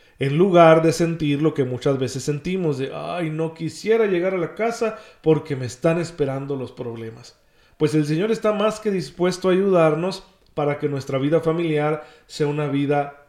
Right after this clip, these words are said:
plenamente cristiana. Solo que para ello necesitamos poner de nuestra parte y crecer en nuestra espiritualidad,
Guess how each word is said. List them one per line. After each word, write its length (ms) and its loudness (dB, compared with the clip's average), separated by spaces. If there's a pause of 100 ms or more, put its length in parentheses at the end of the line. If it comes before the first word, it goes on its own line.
plenamente 840 0
cristiana. 640 -12 (380)
Solo 420 2
que 140 -2
para 320 6
ello 260 2
necesitamos 680 -4
poner 480 -8
de 100 -4
nuestra 380 -6
parte 500 -2 (300)
y 220 -8
crecer 520 -8
en 160 -8
nuestra 320 -12
espiritualidad, 920 -2